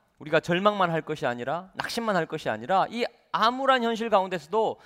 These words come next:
하나님은 여전히 일하고 계신다는 사실을 잊지 않았으면 좋겠습니다. 삼 절입니다. 삼 절 같이 한번 읽어볼까요? 삼 장 삼 절입니다. 시작. "하나님의 등불은 아직 꺼지지 아니하였으며 사무엘은 하나님의 궤에 있는 여호와의 전 안에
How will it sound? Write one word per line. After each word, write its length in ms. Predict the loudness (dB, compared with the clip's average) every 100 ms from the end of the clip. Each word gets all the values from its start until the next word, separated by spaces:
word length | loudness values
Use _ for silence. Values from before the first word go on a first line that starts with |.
| -20 _ _
하나님은 480 | 6 6 6 4 2
여전히 500 | 2 2 2 -2 -4
일하고 500 | -6 2 8 8 6
계신다는 440 | 0 0 -2 -4
사실을 400 | -4 -8 -10 -12
잊지 220 | -14 -8 -8
않았으면 400 | -6 -10 -14 -18
좋겠습니다. 520 | _ -20 -20 _ _ _
삼 240 | -10 -8
절입니다. 420 | -6 -8 -10 -16 -20 _ _ _ _ _ _ _ _ _
삼 180 | -8
절 120 | -6 -6
같이 220 | -4 -6
한번 160 | -6
읽어볼까요? 600 | -8 -10 -6 -6 -4 -8 -10 _ _
삼 180 | -10 -6
장 120 | -6
삼 180 | -6 -8
절입니다. 380 | -8 -8 -10
시작. 1000 | -8 -6 -6 -8 -12 -2 0 0 -4 _ _ _ _ _ _
"하나님의 380 | -6 -4 -2 -6
등불은 520 | -8 -14 -12 -12 -12 -18 _ _ _ _ -12
아직 240 | -12 -10
꺼지지 360 | -10 -8 -6 -2
아니하였으며 640 | -2 -2 -8 -10 -18 -20 -20 _ _ _ _
사무엘은 480 | -8 -2 -2 -4
하나님의 420 | -6 -4 -4 -6 -8
궤에 160 | -8
있는 320 | -8 -8 -8
여호와의 540 | -6 -6 -2 -2 -2 -8
전 240 | -12 -8
안에 440 | -8 -6 -6 -8